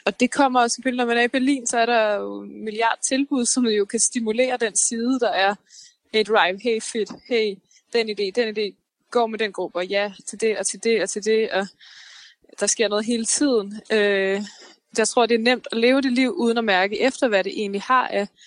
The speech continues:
af indflydelse, og hvad man egentlig går glip af med den her stilstand, og den her fordybelse, og den her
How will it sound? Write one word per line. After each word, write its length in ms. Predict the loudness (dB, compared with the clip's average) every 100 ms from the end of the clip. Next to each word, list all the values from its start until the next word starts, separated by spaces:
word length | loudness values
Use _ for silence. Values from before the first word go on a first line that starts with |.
| -20 -20 _ _ -6
af 180 | -4 -2
indflydelse, 500 | 0 0 2 0 0
og 40 | 0
hvad 100 | 0
man 160 | 0
egentlig 220 | -2 -2
går 100 | -2
glip 300 | -2 2 2 2
af 260 | 0 -2 -4
med 100 | -2
den 140 | -2
her 200 | -2 -4
stilstand, 760 | -2 -4 0 0 0 0 0 0
og 100 | -4
den 140 | -4
her 120 | -4 -8
fordybelse, 1040 | -10 -4 0 0 0 -4 -2 0 -2 -2
og 200 | 0 -2 -4 -18 -18 -18 -16 -16 -16 -18 -20 -20 _ _ -6 -4 -4 -8 -2
den 120 | 0
her 440 | 2 2 2 0